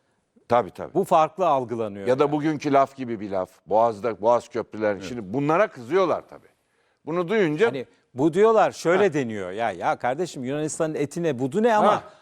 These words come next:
Speaker 2: arkasına almış Amerika'yı, dayılanıyor diyor
Speaker 1: Aynen
Speaker 2: yani.
Speaker 1: öyle.
Speaker 2: Ve arkasına aldığı Amerika'nın da neler yapabileceğiyle ilgili ciddi bir kuşku var bizim toplumda.
Speaker 1: E, işte yani dedim ya, bu kuşku var.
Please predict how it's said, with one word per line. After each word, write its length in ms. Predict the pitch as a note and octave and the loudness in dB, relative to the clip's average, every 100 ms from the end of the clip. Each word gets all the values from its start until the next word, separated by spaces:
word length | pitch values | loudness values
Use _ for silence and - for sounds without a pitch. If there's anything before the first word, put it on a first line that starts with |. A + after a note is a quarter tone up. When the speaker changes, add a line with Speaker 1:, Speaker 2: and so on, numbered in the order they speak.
| _ | _
Speaker 2:
arkasına 560 | D3 E3 - G#3 - A3 | 0 0 0 -6 -4 -2
almış 380 | G#3 G#3 A3 - | 0 0 0 -2
Amerika'yı, 760 | F#3 E3+ D3 D3+ C#3 A#3+ B3 - _ _ _ | -2 -2 -2 -2 4 4 4 0 _ _ _
dayılanıyor 580 | C#3+ A3+ B3+ B3+ B3 A#3 | 0 2 2 0 2 2
diyor 80 | F3+ D#3 | 4 2
Speaker 1:
Aynen 220 | B2 A2+ | 2 -2
Speaker 2:
yani. 260 | G#2+ G2 F#2 | -4 -6 -10
Speaker 1:
öyle. 120 | F2+ A2+ | -14 -8
Speaker 2:
Ve 140 | C3 | -4
arkasına 520 | C#3+ C#3+ D#3 - E3+ | -2 -2 -4 -4 0
aldığı 420 | F3 E3+ D#3+ D#3+ | 2 2 0 0
Amerika'nın 680 | C#3 C#3+ D#3+ F#3+ A#3+ C4 C4 | 0 -2 -2 0 0 0 0
da 260 | G#3+ D3+ G#2+ _ _ _ _ _ _ B2 | 2 2 0 _ _ _ _ _ _ -14
neler 600 | B2 C3+ D3 D3+ F3+ G#3+ | -10 -4 -2 2 2 2
yapabileceğiyle 1160 | G3 E3+ D3+ D#3 C#3 C#3 C#3 B2 D3 E3+ E3 D3 | 0 -2 -2 -6 -4 -2 -2 -2 -4 -2 -2 -2
ilgili 460 | B2+ B2 F#3 A3+ | -4 -4 -6 -4
ciddi 360 | D3 C#3 A3+ G#3 | -6 -4 -2 -2
bir 100 | A3+ | -2
kuşku 400 | - D3 - G#3+ | -2 -4 0 2
var 180 | A#3+ F#3 | 2 0
bizim 240 | A#2+ A2+ | -4 -8
toplumda. 520 | G#2+ F2+ E2+ E2 E2 - | -8 -10 -14 -18 -18 -4
Speaker 1:
E, 100 | G2+ F2 - F#2 | -2 -2 -4 -12
işte 240 | E2+ F2 E2 G#2 | -12 -12 -12 -4
yani 300 | F#2+ G#2+ F#2+ | -2 0 0
dedim 280 | A#2 A#3 | 0 0
ya, 200 | F#3+ E2 - _ _ _ | 0 -2 -6 _ _ _
bu 160 | - C3 | -14 -4
kuşku 440 | C3+ A#2+ - C3+ | -4 -2 -2 2
var. 240 | A#2 G#2+ | 4 2